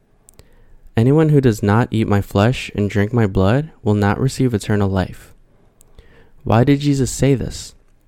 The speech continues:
Why did our Lord say that his body was the bread of life? That's because when Jesus came to this earth, he accepted all the sins of the world by being baptized by John the Baptist,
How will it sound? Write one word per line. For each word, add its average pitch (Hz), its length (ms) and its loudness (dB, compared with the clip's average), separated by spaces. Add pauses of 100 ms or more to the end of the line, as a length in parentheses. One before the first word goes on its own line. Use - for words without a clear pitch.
(1120)
Why 107 160 4
did 147 180 4
our 147 140 6
Lord 107 320 4
say 95 400 -2
that 92 160 0
his 101 180 0
body 104 320 2
was 110 200 0
the 101 60 0
bread 104 200 4
of 107 100 0
life? - 460 -2 (960)
That's 113 240 0
because 123 420 0
when 98 120 -2
Jesus 113 400 -4
came 104 240 0
to 107 120 0
this 113 220 -8
earth, 92 340 -4 (360)
he 117 140 0
accepted 110 580 0
all 107 180 4
the 135 140 2
sins 110 260 -2
of 113 120 -4
the 117 100 2
world 95 360 0
by 95 120 0
being 95 240 0
baptized 117 520 0
by 101 120 2
John 101 260 0
the 127 80 0
Baptist, 101 640 -4